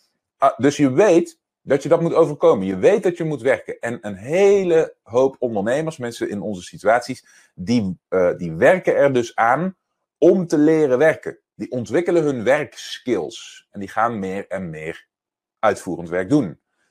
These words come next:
Oké, die gaan meer en meer uren maken achter, in het geval van de internetondernemer, de computer, op het internet, met de website, met hun tools. Misschien als het gaat om een, eh, een, een traditioneler bedrijf,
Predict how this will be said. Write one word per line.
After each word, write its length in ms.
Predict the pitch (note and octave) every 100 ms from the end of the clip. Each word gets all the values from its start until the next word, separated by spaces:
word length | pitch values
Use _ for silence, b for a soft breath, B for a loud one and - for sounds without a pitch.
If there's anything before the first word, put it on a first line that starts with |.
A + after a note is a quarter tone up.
| _
Oké, 220 | - A2+
die 100 | A#2+
gaan 260 | - G2+ F2+
meer 320 | E2 G2 C3+
en 120 | B2+ A2
meer 280 | G#2 F#2+ -
uren 420 | D#3 F#3 B2+ G#2
maken 360 | F#2 F2 -
achter, 340 | - - F#2 -
in 100 | F2
het 100 | E2+
geval 220 | - F2+
van 120 | F2
de 80 | E2+
internetondernemer, 760 | G#2+ G2 F#2+ E2 F2 D#2+ D2+ D2+
de 140 | E2
computer, 520 | E2+ - C#3 D#3 D3 _ _ _ _
op 160 | C3+ C#3
het 100 | A2
internet, 520 | B2+ B2 B2 B2+ -
met 220 | F2 C#3
de 80 | A2+
website, 440 | G#2+ C3 - A#2+ A#2+
met 200 | A2 C#3
hun 160 | A2
tools. 580 | G2 C#3+ D#3+ - - - _
Misschien 280 | - - F2
als 100 | E2+
het 100 | -
gaat 200 | F#2 F2
om 140 | F2+
een, 160 | F2+ F2+
eh, 200 | F2 -
een, 140 | E2 E2
een 140 | E2
traditioneler 600 | - F#2 - F#2 B2 A#2+
bedrijf, 360 | F#2+ F#2+ F#2+